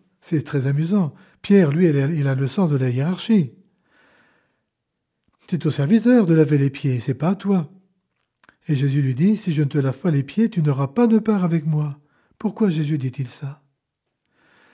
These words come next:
Chers amis, Jésus nous demande d'entrer avec lui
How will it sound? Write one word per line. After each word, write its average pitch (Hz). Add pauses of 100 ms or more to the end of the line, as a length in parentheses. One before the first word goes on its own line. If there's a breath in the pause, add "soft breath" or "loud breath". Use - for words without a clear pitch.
(120)
Chers 143
amis, 147 (480 soft breath)
Jésus 160
nous 165
demande 147
d'entrer 165
avec 156
lui 143